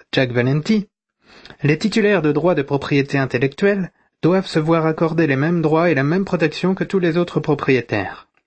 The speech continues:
Durant ces dernières décennies, cette vision erronée était inoffensive. Avec l'émergence des technologies numériques,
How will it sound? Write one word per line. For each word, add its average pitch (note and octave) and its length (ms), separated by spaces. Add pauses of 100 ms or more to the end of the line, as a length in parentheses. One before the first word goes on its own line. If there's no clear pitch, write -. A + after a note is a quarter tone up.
(1700)
Durant F#3 320
ces D3+ 140
dernières C#3 400
décennies, D3 500 (340)
cette - 240
vision F3+ 460
erronée E3 600 (140)
était D#3 200
inoffensive. B2+ 800 (1120)
Avec D3+ 320
l'émergence F3+ 540
des C3 80
technologies C3+ 560
numériques, C#3+ 580